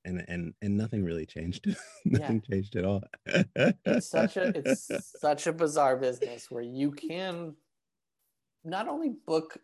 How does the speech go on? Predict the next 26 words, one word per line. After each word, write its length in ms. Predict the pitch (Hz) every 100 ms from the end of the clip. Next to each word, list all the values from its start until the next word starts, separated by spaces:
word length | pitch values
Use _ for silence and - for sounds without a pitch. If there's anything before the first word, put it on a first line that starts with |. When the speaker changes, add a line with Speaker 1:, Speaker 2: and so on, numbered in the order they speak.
| _
Speaker 2:
something 380 | - 156 131 139
you 100 | 127
wanna 240 | 127 123
book, 380 | 110 170 190 135
but 160 | - -
book 160 | 151 143
something 320 | 139 135 127
that's 220 | 120 -
a 60 | 120
known 320 | 123 123 113
thing. 220 | - 113 - _ _ _
Like, 200 | 135 120
Speaker 1:
Mm-hmm, 640 | 107 117 123 135 - 104
Speaker 2:
you 140 | 156 196
Speaker 1:
mm-hmm. 20 |
Speaker 2:
could 180 | 220 170
go 120 | 170
around 160 | 160
and 80 | 156
tell 120 | 156
people, 160 | 147 147
like, 160 | 135 -
"Oh, 320 | 160 170 143 -
can 100 | 147
you 80 |
watch 300 | 143 143 143